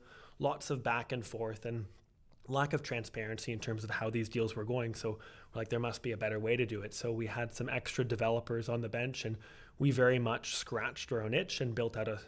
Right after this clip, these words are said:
software solution to help us with that pain. And then we chose to buy back the intellectual property, spin up a separate company,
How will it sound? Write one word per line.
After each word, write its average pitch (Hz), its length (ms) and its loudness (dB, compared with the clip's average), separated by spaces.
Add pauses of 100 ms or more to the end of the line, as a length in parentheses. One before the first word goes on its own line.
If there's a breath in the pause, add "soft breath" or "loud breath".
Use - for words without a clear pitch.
software 120 500 0
solution 113 440 -4
to 117 80 -4
help 113 260 -4
us - 180 -6
with 117 160 -4
that 104 220 -6
pain. 135 320 0 (500 loud breath)
And 117 340 2
then 113 300 2
we 113 120 -2
chose 113 320 2
to 117 120 -2
buy 117 200 2
back 113 200 0
the 123 100 -2
intellectual 110 460 -4
property, 117 540 0
spin - 260 -2
up 110 140 -2
a 117 80 -2
separate - 320 -4
company, 135 460 0